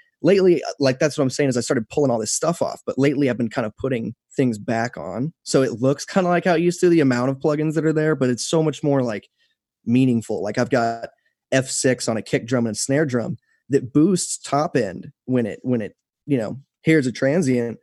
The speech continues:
but then it gets rid of it. And then, like, even on the snare drum after that,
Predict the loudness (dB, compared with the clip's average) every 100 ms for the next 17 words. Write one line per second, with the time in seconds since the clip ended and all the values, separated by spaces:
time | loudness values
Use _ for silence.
0 | _ _ -10 0 2 4 4 2 2 2
1 | 4 2 2 2 0 0 2 4 2 0
2 | _ -6 0 2 2 2 0 0 0 0
3 | 0 -4